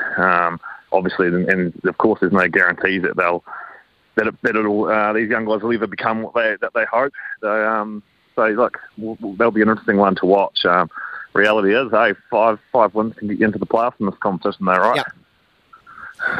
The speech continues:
Speaker 2: Uh, the, the Hurricanes, I, I view them as a team. There, there's reasons to dream, but there's reasons to be a little bit concerned. Who's gonna own the number ten jersey once again? And, uh, there's no best player on the planet, Ardie Savea.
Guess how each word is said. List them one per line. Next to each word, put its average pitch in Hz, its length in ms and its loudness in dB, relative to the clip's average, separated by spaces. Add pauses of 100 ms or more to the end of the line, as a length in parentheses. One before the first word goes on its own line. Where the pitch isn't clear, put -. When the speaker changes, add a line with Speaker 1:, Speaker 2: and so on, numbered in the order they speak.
Speaker 2:
Uh, 165 140 2
the, 165 280 0
the 165 120 0
Hurricanes, 175 380 0
I, 175 80 2
I 175 260 2
view 175 160 0
them 165 160 0
as 135 160 0
a 131 60 -2
team. 165 380 2
There, 165 120 2
there's 156 240 2
reasons 180 480 4
to 147 100 0
dream, 156 460 4
but 151 80 2
there's 139 220 0
reasons 143 640 2
to 151 100 2
be 143 180 6
a 139 60 6
little 147 180 6
bit 135 180 2
concerned. 143 640 4
Who's 143 240 4
gonna 139 340 4
own 135 200 6
the 131 60 2
number 131 220 2
ten 135 380 0 (340)
jersey 139 340 6 (100)
once 131 280 0
again? 131 380 2
And, 131 360 2 (160)
uh, 131 380 2
there's 131 240 -4
no 131 160 4
best 131 240 2
player 127 240 4
on 120 120 2
the 110 40 0
planet, 117 320 0
Ardie 110 200 0
Savea. 98 460 0